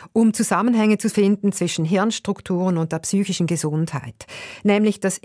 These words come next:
Human Connectome Project mit tausendzweihundert Teilnehmenden, die A-B-C-D-Studie mit zwölftausend Teilnehmenden, beide aus den U S A,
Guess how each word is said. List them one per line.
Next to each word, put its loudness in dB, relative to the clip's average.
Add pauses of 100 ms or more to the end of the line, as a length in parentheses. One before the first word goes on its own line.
Human 4
Connectome -2
Project -4
mit -4
tausendzweihundert -2
Teilnehmenden, 2 (540)
die 2
A-B-C-D-Studie 0
mit -2
zwölftausend 0
Teilnehmenden, 0
beide -4
aus -12
den -4
U 6
S 0
A, 0